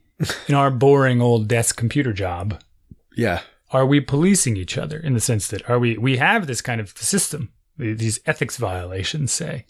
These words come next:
Speaker 1: Yeah.
Speaker 2: Do, are there people that are stealing printer paper that you wanna narc on, right? Uh, probably. You know, these little, little broken windows type situations where things are, people maybe are doing things,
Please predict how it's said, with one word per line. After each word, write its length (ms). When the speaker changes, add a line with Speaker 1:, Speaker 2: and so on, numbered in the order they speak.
Speaker 1:
Yeah. 220
Speaker 2:
Do, 140
are 140
there 160
people 300
that 80
are 40
stealing 400
printer 240
paper 300
that 120
you 120
wanna 180
narc 380
on, 240
right? 240
Uh, 560
probably. 640
You 100
know, 140
these 200
little, 440
little 380
broken 400
windows 360
type 220
situations 720
where 160
things 340
are, 260
people 360
maybe 320
are 80
doing 300
things, 540